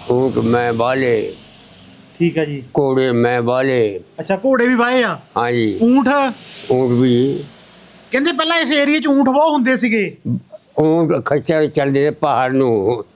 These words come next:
Speaker 2: ਅੱਛਾ ਜੀ।
Speaker 1: ਬੱਸਾਂ ਬੁੱਸਾਂ ਦੀਆਂ। ਬਸ ਯਾਰ ਦੇ ਕਰਦੇ ਨੇ ਊਂਠਾਂ ਨੂੰ।
Speaker 2: ਅੱਛਾ ਜੀ।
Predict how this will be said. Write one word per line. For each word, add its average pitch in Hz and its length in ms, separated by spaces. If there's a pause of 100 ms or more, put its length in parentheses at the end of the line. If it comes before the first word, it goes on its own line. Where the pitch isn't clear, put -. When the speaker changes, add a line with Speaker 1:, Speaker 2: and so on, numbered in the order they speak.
(120)
Speaker 2:
ਅੱਛਾ 202 220
ਜੀ। 170 220 (380)
Speaker 1:
ਬੱਸਾਂ 127 320
ਬੁੱਸਾਂ 123 420
ਦੀਆਂ। 101 380 (640)
ਬਸ 120 200
ਯਾਰ 127 400
ਦੇ 123 380
ਕਰਦੇ 107 300
ਨੇ 107 60
ਊਂਠਾਂ 110 420
ਨੂੰ। 113 260 (340)
Speaker 2:
ਅੱਛਾ 175 180
ਜੀ। 143 260